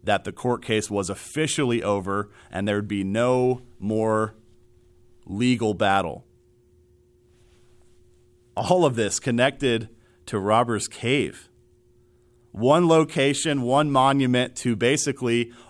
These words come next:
all of the truth delivered to God's church in almost the entire last century, since the nineteen thirties. The new reign,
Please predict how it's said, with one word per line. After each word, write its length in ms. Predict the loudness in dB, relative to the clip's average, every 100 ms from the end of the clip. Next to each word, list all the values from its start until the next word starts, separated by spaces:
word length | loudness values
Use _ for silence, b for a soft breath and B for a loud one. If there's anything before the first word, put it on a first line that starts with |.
| B
all 320 | 4 6 6
of 120 | 4
the 80 | 0
truth 480 | -4 -2 0 0 -2
delivered 520 | 0 2 0 0 -2
to 100 | -4
God's 400 | -2 2 2 0
church 560 | -6 -4 -2 -2 -8 -18 b b b b b _ _
in 260 | -4 -2 -2
almost 520 | 0 2 4 2 0
the 120 | -4 -4
entire 500 | -4 0 0 0 0
last 460 | 0 2 0 -4
century, 560 | -4 -6 -6 -8 -8 -12 _ _ _ _ _ _ -12
since 300 | -6 -4 -2
the 100 | 0
nineteen 540 | 0 0 -2 -4 -4
thirties. 800 | -4 -2 0 0 -2 -6 -12 -14 _ _ _ _ _ _ b b b b b _ -8
The 100 | -2
new 360 | 2 2 2
reign, 560 | 2 0 0 -2 -4